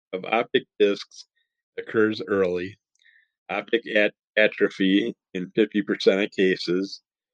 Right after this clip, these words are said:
rarely terminating in amaurosis. Diplopia, frequently from paralysis of the sixth nerve, sc-, scotomata,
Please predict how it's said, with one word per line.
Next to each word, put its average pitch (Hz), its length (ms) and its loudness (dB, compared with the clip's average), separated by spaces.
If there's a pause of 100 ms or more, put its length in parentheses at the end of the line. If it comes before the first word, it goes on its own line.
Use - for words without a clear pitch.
(240)
rarely 123 420 4
terminating 110 840 2 (140)
in 92 300 -4 (920)
amaurosis. 104 1080 0 (760)
Diplopia, 107 1000 4 (400)
frequently 113 600 2
from 98 500 0
paralysis 104 720 4
of 87 140 2
the 87 100 -2
sixth - 400 0
nerve, 98 440 0 (680)
sc-, 110 420 0 (100)
scotomata, 104 1160 0